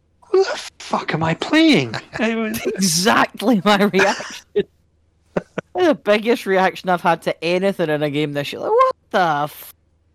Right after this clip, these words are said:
Speaker 1: Is it
Speaker 2: happened?
Speaker 1: And I went, "Okay." So my reaction was, "Yeah, okay, fair enough." And I'm waiting for him to go, "Oh, that, don't worry about that. That's what happens when you feed me what it," but no, he was like,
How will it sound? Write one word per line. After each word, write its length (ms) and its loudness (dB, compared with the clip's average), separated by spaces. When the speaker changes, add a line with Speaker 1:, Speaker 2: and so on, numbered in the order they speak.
Speaker 1:
Is 100 -2
it 100 0
Speaker 2:
happened? 360 -4
Speaker 1:
And 340 0
I 120 0
went, 340 0
"Okay." 480 0
So 160 -6
my 160 0
reaction 480 0
was, 380 -2
"Yeah, 240 2
okay, 300 0
fair 280 -2
enough." 320 -6
And 100 2
I'm 120 2
waiting 300 0
for 140 -2
him 260 -2
to 120 -2
go, 220 2
"Oh, 240 4
that, 420 0
don't 200 -2
worry 240 2
about 300 -2
that. 260 -4
That's 340 -6
what 120 -8
happens 420 -2
when 140 -2
you 100 -2
feed 320 -2
me 120 0
what 180 0
it," 120 -2
but 160 0
no, 420 4
he 120 4
was 240 0
like, 400 0